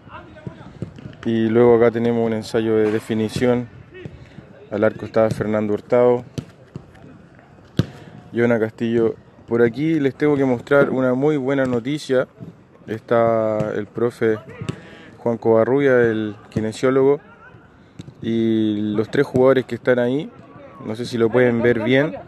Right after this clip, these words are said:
pero el que está haciendo trabajos con, con la pelota medicinal arriba de un banco es Cris Gutiérrez, eh, el juvenil que, que se recupera de una lesión de rodilla. Y por allá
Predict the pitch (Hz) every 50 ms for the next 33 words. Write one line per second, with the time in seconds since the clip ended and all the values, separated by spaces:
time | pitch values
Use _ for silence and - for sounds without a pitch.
0 | - - - - - - - - - - - - - 113 110 110 113 110 107 110
1 | 107 107 107 104 104 101 110 - - 101 - 110 101 - 123 120 117 110 - 127
2 | 120 117 113 110 107 113 113 117 117 117 - 117 104 - - 110 104 107 107 101
3 | 101 - 113 107 110 110 98 117 120 123 117 120 117 117 113 110 110 - - 113
4 | 117 120 113 110 110 113 120 117 117 113 113 110 117 120 117 - 104 - - 113
5 | 120 110 107 107 95 113 120 127 131 151 165 165 - - - _ _ _ - -
6 | - - - - - - - - - - - - - - - - - - - 101
7 | 107 107 107 104 104 104 101 101 101 101 101 98 - - - 104 104 101 107 113
8 | 113 110 - 113 107 107 107 98 107 104 - - 104 104 104 98 101 98 101 110
9 | 110 117 113 110 110 113 107 104 104 - - 113 110 110 104 107 104 101 101 104
10 | 113 120 120 120 120 117 113 - - - - - - 359 403 415 427 440 427 403
11 | 403 440 466 440 - - - 440 - - - 120 113 117 120 131 151 160 165 160
12 | -